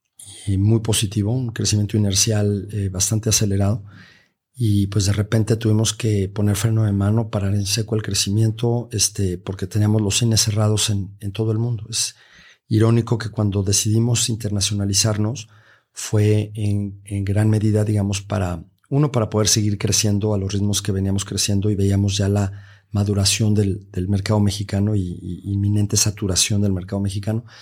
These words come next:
Pero dos, también era para diversificar riesgo país. Y, y dijimos, "Vamos a diversificar riesgo país entrando a otros países de la región y de otras regiones". Cuando entramos a la India, en parte era así para explotar un país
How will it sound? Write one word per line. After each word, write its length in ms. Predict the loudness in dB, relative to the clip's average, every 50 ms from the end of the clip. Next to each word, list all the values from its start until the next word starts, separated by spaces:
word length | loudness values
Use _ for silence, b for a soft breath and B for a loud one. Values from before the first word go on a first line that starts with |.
| B B B B B _
Pero 220 | 0 2 2 4
dos, 200 | 4 2 2 2
también 280 | 0 2 2 2 2 2
era 180 | 2 0 0
para 160 | 0 0 0
diversificar 840 | 2 2 0 0 0 0 -2 -4 -4 -6 -8 -8 -6 -4 -2 -2 0 0
riesgo 340 | 0 0 0 -2 -4 -6
país. 340 | -6 -6 -6 -6 -6 -8 -8 B B B B B B B B B B _
Y, 480 | -4 -2 0 2 2 2 0 0 -2 -2
y 60 | 0
dijimos, 340 | 0 0 0 2 2 2 4
"Vamos 240 | 4 2 2 2
a 60 | 2 2
diversificar 580 | 2 0 0 0 -2 -2 -4 -4 -2 -2 0
riesgo 260 | 2 2 0 0 0
país 240 | 0 0 2 2 2 2
entrando 320 | 0 2 0 0 0 0
a 20 |
otros 200 | -2 -2 -6 -6
países 520 | -4 -4 -2 -2 0 0 0 -2 -2 B -6 B B B B _ -2
de 100 | 0 2
la 100 | 2 2
región 380 | 0 0 0 2 2 2 4
y 40 | 4
de 80 | 2 2
otras 200 | 0 0 0 -2
regiones". 340 | -2 0 0 0 0 0 B B B B B B B B
Cuando 220 | -2 0 2 2 2
entramos 360 | 4 4 4 4 4 4 2
a 40 | 2
la 140 | 2 2
India, 420 | 2 2 2 2 0 0 -2 -4 -6 -6
en 140 | -6 -4
parte 280 | -2 -2 -2 0 0 0
era 100 | 0 2
así 240 | 2 2 2 0 0
para 180 | 2 0 0
explotar 440 | 0 -2 -4 -6 -6 -4 -2 -2 -2
un 120 | -2 -2 -4
país 480 | -4 -2 -2 -2 -2 -4 -4 -6 B